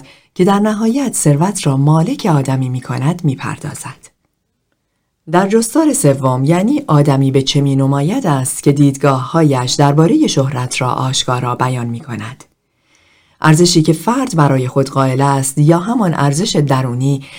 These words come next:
اصلی ترین مزیت فردی است، در حالی که شهرت چیزی ثانوی است،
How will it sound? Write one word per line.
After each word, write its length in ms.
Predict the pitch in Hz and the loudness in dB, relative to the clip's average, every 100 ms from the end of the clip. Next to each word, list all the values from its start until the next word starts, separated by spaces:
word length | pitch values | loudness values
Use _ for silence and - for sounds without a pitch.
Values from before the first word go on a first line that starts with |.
| - - | -12 -2
اصلی 420 | 208 - 214 233 | 0 0 -2 -2
ترین 500 | - 214 247 349 233 | -2 -2 0 2 4
مزیت 480 | 151 131 117 113 - | 2 0 -4 -6 -10
فردی 440 | - 107 104 123 - | -8 -10 -8 -10 -8
است، 240 | - - _ _ _ _ _ _ - | -12 -14 _ _ _ _ _ _ -8
در 140 | 143 135 | 0 0
حالی 260 | 135 127 | 0 -4
که 140 | 123 131 | -4 -4
شهرت 640 | - 156 165 214 226 - | 0 2 2 0 -2 -6
چیزی 380 | - 151 135 131 | -2 0 0 -4
ثانوی 520 | 127 131 127 123 170 | -4 -4 -2 -4 -4
است، 260 | 175 - - | -4 -8 -14